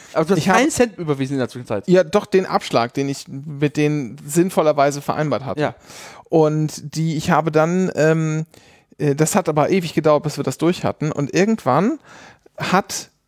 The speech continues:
Speaker 2: der Elektriker einen neuen Stromkasten gebaut.
Speaker 1: Ja.
Speaker 2: So. Und früher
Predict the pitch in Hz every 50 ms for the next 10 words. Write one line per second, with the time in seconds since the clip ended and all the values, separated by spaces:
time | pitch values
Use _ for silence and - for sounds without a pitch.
0 | _ _ - - 147 151 147 147 139 127 - - _ _ - 151 147 170 185 -
1 | - 190 - - 165 139 127 135 135 135 139 143 143 - - - - 165 185 175
2 | - - - - - - - - - _ _ _ _ - - - - - - -
3 | - - - - 143 - - _ - 151 135 98 - - _ _ _ _ - -
4 | - - - - - - _ _ - 147 143 135 - - - 247 254 220 127 110
5 | 127 165 214 277